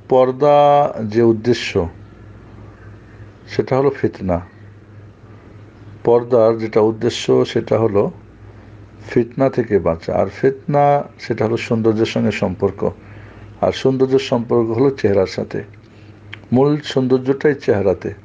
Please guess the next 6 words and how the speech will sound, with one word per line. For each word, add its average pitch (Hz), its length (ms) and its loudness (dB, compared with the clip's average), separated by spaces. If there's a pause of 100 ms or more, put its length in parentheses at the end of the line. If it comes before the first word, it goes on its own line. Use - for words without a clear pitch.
(160)
ফিতনাটা 123 540 -2
চেহারাতে। 95 560 -4 (920)
একটা 120 480 0
নারীর 127 440 2
যদি 113 340 2
সব 107 220 -2